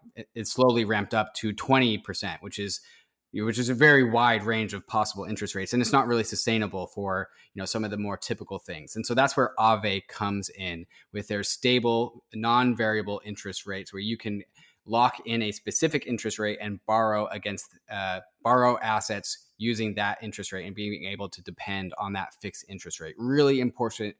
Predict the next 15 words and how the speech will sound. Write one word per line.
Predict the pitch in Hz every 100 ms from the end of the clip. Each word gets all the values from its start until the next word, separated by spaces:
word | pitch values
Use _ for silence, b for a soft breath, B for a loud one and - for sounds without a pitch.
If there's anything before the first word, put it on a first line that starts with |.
| _ _ _ _ -
a | 113
really | 139 143 139
important | 123 113 - 117 117 117
money | 113 110 110 104
Lego | 101 101 98
that | 101 98
we | 117 127
need | 113 107 104
in | 110 117
the | 104
DeFi | 101 98 98 92
space | - 92 92 - - B -
to | 113
really | 104 113 110 110
have | - 104 95